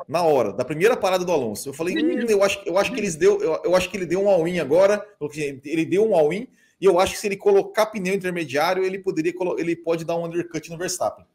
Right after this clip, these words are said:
Speaker 1: É.
Speaker 2: O inglês desnecessário a gente dispensa, tá?
Speaker 1: É,
Speaker 2: Esse negócio
Speaker 1: é. <laughs>
Speaker 2: de
Speaker 1: Eu co-, eu coloquei, eu coloquei isso. É, e, e, e o que acontece? É, o, o, o Verstappen, é, nessa volta, ah,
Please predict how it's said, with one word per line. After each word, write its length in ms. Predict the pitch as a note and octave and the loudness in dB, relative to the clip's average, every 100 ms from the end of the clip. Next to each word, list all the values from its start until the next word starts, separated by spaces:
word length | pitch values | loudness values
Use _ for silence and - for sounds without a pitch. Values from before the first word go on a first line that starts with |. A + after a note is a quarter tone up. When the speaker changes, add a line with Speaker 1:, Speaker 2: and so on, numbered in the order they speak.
| _ _ _ _ - | _ _ _ _ -12
Speaker 1:
É. 240 | G#2 G2+ | -8 -4
Speaker 2:
O 60 | E3+ | -2
inglês 260 | F3 C4 | 0 0
desnecessário 520 | - G#3 F#3 F3 F#3 A#3 | 0 -2 -2 -4 -4 -4
a 20 | |
gente 240 | A#3+ B3 | -6 -6
dispensa, 420 | B3 - D3+ A#2 B2 | -10 -8 -8 -8 -4
tá? 120 | G#3+ | 2
Speaker 1:
É, 140 | F#3+ B2 | 2 2
Speaker 2:
Esse 120 | - | -6
negócio 200 | C#3 F3+ | 0 2
Speaker 1:
é. 140 | A#2 | 2
<laughs> 720 | G2+ - - - C#3 - - | -2 -12 -18 -8 -4 -4 -4
Speaker 2:
de 40 | - | -8
Speaker 1:
Eu 60 | |
co-, 280 | - - - - - - | -8 -8 -10 -12 -18 -8
eu 80 | D#3 | -4
coloquei, 400 | F#3 F3+ F#3 F3+ | 0 0 0 -2
eu 60 | D#3 | -2
coloquei 320 | F3 F3 F3+ | -4 -2 -2
isso. 280 | B2 A2+ - _ _ - | -2 -4 -10 _ _ -4
É, 200 | B2 - - _ _ _ - | -2 -2 -10 _ _ _ -20
e, 80 | - | -16
e, 100 | E3 - | -14 -10
e 40 | |
o 40 | F3+ | -4
que 80 | |
acontece? 640 | A#3+ A#3+ F#3 C#3 G#2 - - _ _ _ _ _ _ - | -2 0 2 2 2 -2 -6 _ _ _ _ _ _ -12
É, 220 | G#2+ A2 - - | -10 -10 -12 -12
o, 500 | F#3 C4+ B3+ C#3+ - - | -6 -2 -2 -2 -4 -8
o, 480 | B3 B3 D#3 A#2 | -6 -2 -2 -2
o 20 | D#3 | 0
Verstappen, 720 | F#3+ - - F3 - G2+ F2 _ _ _ - | 0 0 -2 -4 -6 -12 -16 _ _ _ -12
é, 240 | G#2 G2+ | -8 -6
nessa 360 | D#2 B2+ F#3 G#3+ | -4 -2 -2 -2
volta, 560 | F3+ C3 C3 - F#2 F2+ _ _ _ - | 0 0 0 -2 -10 -10 _ _ _ -12
ah, 640 | G2+ G2 G2 F#2 F2+ E2 | -8 -6 -6 -8 -10 -12